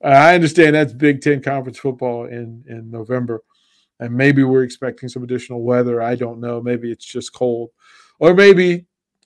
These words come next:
all the defenses are in the <laughs> Big Ten Conference and they just shut people down,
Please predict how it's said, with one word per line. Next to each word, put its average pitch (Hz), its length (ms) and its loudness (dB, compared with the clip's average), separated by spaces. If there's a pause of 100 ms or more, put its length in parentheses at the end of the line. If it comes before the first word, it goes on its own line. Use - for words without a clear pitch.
all 135 180 0
the 160 120 0
defenses 143 600 -6
are 131 120 -6
in 139 80 -2
the 143 80 -6
<laughs> 135 140 -4
Big 139 140 -2
Ten 202 440 0
Conference - 800 -4 (320)
and 135 260 -4
they 135 120 -2
just 127 420 -10
shut - 300 -14
people 123 260 -20
down, 120 360 -20